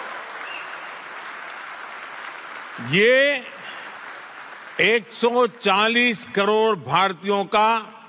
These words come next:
बरसों पुराना सपना है,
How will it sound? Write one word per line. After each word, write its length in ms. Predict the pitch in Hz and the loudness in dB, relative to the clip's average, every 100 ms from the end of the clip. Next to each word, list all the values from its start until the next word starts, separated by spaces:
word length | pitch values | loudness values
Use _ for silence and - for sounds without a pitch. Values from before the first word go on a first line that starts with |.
| - _ _ _ _ _ _ | -20 _ _ _ _ _ _
बरसों 840 | 139 151 220 254 - - 240 247 240 | -6 4 6 6 2 2 6 6 4
पुराना 580 | - 202 214 202 208 202 | 4 4 6 6 4 4
सपना 520 | - 185 180 170 156 | 0 -2 2 4 4
है, 340 | 123 139 104 | 2 0 -2